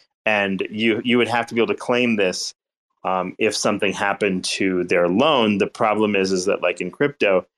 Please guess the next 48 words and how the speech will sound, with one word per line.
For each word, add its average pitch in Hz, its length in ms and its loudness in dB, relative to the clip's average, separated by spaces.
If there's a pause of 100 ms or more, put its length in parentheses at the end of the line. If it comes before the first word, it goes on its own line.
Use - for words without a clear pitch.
(240)
Three 135 180 4
Arrows 113 220 2
Capital 131 440 0
is 98 140 -4
a 98 60 -2
crypto 101 400 -2
company. 87 340 -6
What 101 160 2
are 104 60 0
they 101 100 2
gonna 92 140 0
say? 90 320 0
Like, 82 200 -4
"Okay, 98 360 0
we're 95 140 -2
gonna 98 120 0
pledge 95 400 -2
our 87 100 2
Ethereum 104 460 0
or 135 60 -2
something?" 147 420 -2
Like, 113 220 0
you 127 60 2
know, 117 60 2
the 107 120 0
reality 117 360 2
is, 98 140 -2
like, 95 220 -2 (560)
it, 107 240 -2
if 123 160 0
it 120 100 0
went 113 220 0
down, 127 240 0
it 101 40 -2
was 98 120 -4
gonna 101 180 -4
all 101 220 2
go 90 180 -2
down, 92 460 -6 (160)
right? 92 340 -2
And, 98 260 -4 (580)
um, 87 520 -2
I, 185 220 2
I - 20 4
think 190 260 0
people 151 300 4
just 117 280 -2
miss, - 520 0